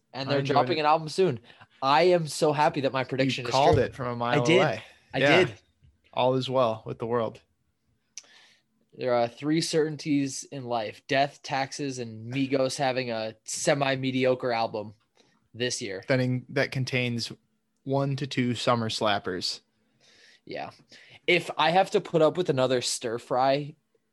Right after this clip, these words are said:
Speaker 1: number, I, I
Speaker 2: Mm,
Speaker 1: might hunt
Speaker 2: that,
Speaker 1: down the Migos.
Speaker 2: that song was all over, like, commercials for a long time.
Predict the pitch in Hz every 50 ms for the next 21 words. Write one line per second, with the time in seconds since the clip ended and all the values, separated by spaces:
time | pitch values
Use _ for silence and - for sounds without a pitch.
0 | _ _ - 156 143 151 143 143 147 160 160 156 - - 139 135 139 143 135 -
1 | 127 139 139 135 131 131 131 131 131 127 127 127 127 120 - 123 123 120 117 113
2 | - - 160 151 139 131 165 175 147 131 127 123 120 117 123 123 117 123 117 117
3 | 120 - - - - 147 113 165 165 185 226 214 - _ - - - 156 156 180
4 | 180 151 131 120 131 127 131 127 127 123 123 123 110 95 - - - - 95 92
5 | 101 123 143 131 - 73 69 65 - - - - 80 85 87 82 73 73 76 -
6 | - - - - - 123 123